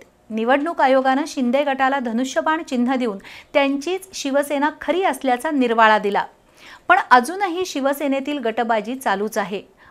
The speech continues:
असाच प्रकार आता राष्ट्रवादी पक्षात निर्माण झालाय. पक्षाचे कार्यकारिणी अध्यक्ष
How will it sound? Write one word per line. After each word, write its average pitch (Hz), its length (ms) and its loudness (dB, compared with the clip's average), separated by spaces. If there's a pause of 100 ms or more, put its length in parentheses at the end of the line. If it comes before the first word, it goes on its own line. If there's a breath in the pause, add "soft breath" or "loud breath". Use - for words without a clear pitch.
(120)
असाच 285 420 0
प्रकार 262 380 0
आता 269 340 -2
राष्ट्रवादी 269 540 -2
पक्षात 269 420 -4 (160)
निर्माण 220 440 -2
झालाय. 196 280 -2 (580 loud breath)
पक्षाचे 302 440 2
कार्यकारिणी 302 680 2
अध्यक्ष 247 560 -4